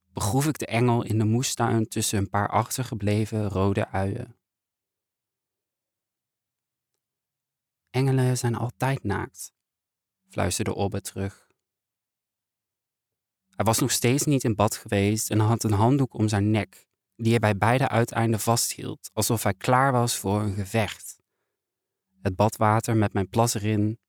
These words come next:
moest nu ijskoud zijn. Wat is er dan geen kou?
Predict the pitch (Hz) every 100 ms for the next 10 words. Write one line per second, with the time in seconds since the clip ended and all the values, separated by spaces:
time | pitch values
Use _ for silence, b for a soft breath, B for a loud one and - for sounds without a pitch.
0 | _ _ - 98 110 101 104 _ - 107
1 | 107 - 101 101 98 - 95 101 - _
2 | _ _ _ _ _ _ _ _ _ _
3 | _ _ _ _ _ _ _ _ _ _
4 | _ _ _ _ _ - 139 - 170 156
5 | 151 131 113 - - 139 214